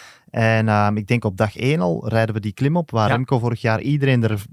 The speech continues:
Speaker 1: ertussenuit reed. Vier kilometer, tien procent gemiddeld, ruim tien procent gemiddeld in een, in een, op een smalle weg door een natuurgebied.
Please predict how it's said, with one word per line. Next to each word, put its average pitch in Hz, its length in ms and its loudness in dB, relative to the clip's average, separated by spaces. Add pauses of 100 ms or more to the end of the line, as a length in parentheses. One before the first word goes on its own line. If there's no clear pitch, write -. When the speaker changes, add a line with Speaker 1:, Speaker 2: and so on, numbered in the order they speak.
(100)
Speaker 1:
ertussenuit 117 680 2
reed. 151 380 -4
Vier 135 260 0
kilometer, 147 520 0
tien 151 180 -4
procent 127 320 -4
gemiddeld, 120 320 0
ruim 120 240 0
tien 143 140 -2
procent 135 340 -6
gemiddeld 131 340 -4
in 113 80 -2
een, 104 240 -2
in 107 140 -2
een, 104 100 -2
op 90 160 -6
een 104 80 -4
smalle 139 380 -2
weg 139 180 -2
door 117 160 -2
een 113 100 0
natuurgebied. 139 680 -4